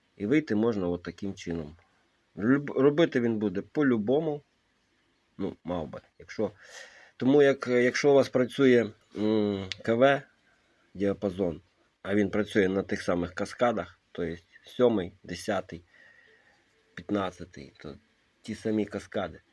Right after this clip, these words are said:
Якщо він у вас працює, то при-, проблема тільки от, от, або контура десь розстроєні, або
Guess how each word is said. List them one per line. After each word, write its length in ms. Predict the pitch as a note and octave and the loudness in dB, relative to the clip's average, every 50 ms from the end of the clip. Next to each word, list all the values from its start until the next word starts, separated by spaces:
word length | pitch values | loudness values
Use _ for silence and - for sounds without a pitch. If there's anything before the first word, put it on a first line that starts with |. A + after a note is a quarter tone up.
| _ _ _ _ _ _ _ _ _ _ _ _ _ _ _ _ - | _ _ _ _ _ _ _ _ _ _ _ _ _ _ _ _ -10
Якщо 340 | G#2+ G#2 - - C3 C3 B2 | -10 -8 0 4 4 6 6
він 160 | C3 C#3 C3+ | 6 6 6
у 40 | B2+ | 6
вас 180 | B2+ A#2 - | 4 2 0
працює, 540 | - G#2+ G#2 G2 - - G#2+ F#2+ E2+ D#2 E2 - | -2 -6 -6 -6 -6 -4 -4 -2 -2 -4 -6 -4
то 300 | - A#2 A2 G2 - - _ _ _ _ _ _ - | 0 2 2 2 0 -2 _ _ _ _ _ _ -4
при-, 140 | - G#2+ G#2 | 0 0 0
проблема 640 | F2+ - - A2+ A2+ G#2+ G#2+ B2 C3+ C3 B2 A#2 G#2 | 0 -2 -2 0 2 4 6 6 6 8 6 4 2
тільки 360 | - - C#3+ C3+ - - G2+ | 0 0 -2 -2 0 0 0
от, 320 | F#2 G2 G#2 G#2 - - - - - - - _ _ _ _ _ _ _ - | 0 0 -2 -2 -4 -10 -20 -20 -20 -20 -20 _ _ _ _ _ _ _ -14
от, 280 | E2 E2+ D#2+ D#2+ - - | -10 -10 -10 -10 -10 -8
або 320 | A#2 A2+ A2 A2+ G#2 F#2+ - - | -6 -2 0 0 -2 -2 -4 -10
контура 560 | _ - G#2 G#2 G2+ - C#3 B2 A2+ A2+ A#2+ A2 | _ -4 -4 -2 0 2 6 8 8 8 8 6
десь 380 | G#2 F#2+ F2 - - - - - - | 4 2 0 -2 -10 -18 -20 -20 -12
розстроєні, 800 | - F2+ G2+ - - - - G2+ G2 F#2 F2 E2 E2 E2 D#2+ - - | -6 -6 -6 -6 -6 -4 0 2 2 2 2 0 -2 -4 -6 -8 -10
або 440 | - F#2+ G2+ G2+ G2 G#2+ G#2 G2 F#2+ | -8 -8 -6 -4 0 0 0 0 -2